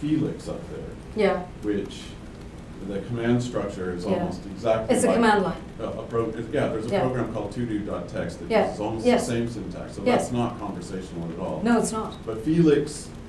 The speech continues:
Speaker 1: has a personality.
Speaker 2: Yeah.
Speaker 1: You
Speaker 2: It's
Speaker 1: know?
Speaker 2: person-, oh, yeah,
Speaker 1: And,
Speaker 2: right.
Speaker 1: and that's the key difference. And
Speaker 2: Yes.
Speaker 1: I, and I, th-,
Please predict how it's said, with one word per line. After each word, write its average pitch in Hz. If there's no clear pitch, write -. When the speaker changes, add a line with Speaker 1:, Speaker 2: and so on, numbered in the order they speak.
Speaker 1:
has 131
a 120
personality. 113
Speaker 2:
Yeah. -
Speaker 1:
You -
Speaker 2:
It's -
Speaker 1:
know? -
Speaker 2:
person-, 226
oh, -
yeah, 220
Speaker 1:
And, 196
Speaker 2:
right. 180
Speaker 1:
and 131
that's 175
the 143
key 156
difference. 147
And 202
Speaker 2:
Yes. 180
Speaker 1:
I, 131
and -
I, 131
th-, -